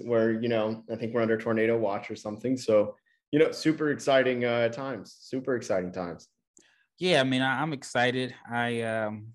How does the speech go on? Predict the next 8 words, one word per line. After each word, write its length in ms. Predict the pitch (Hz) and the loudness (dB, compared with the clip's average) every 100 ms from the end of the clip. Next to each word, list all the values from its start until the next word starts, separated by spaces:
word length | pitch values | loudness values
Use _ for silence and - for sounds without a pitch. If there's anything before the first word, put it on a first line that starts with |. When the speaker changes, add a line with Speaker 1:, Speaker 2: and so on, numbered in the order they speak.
| _ _ _ _ | _ _ _ _
Speaker 2:
have 240 | - 131 - | -4 -4 -2
some 160 | 120 | -6
pre-draft 580 | 117 139 120 120 117 117 | -4 -4 -2 -2 -2 -4
stuff. 300 | - 113 117 | -4 -4 -4
I'm 140 | 113 107 | -6 -8
gonna 200 | 113 107 | -8 -8
be 140 | 104 | -8
traveling 760 | - 120 113 113 113 117 120 | -4 0 2 2 -2 -2 -4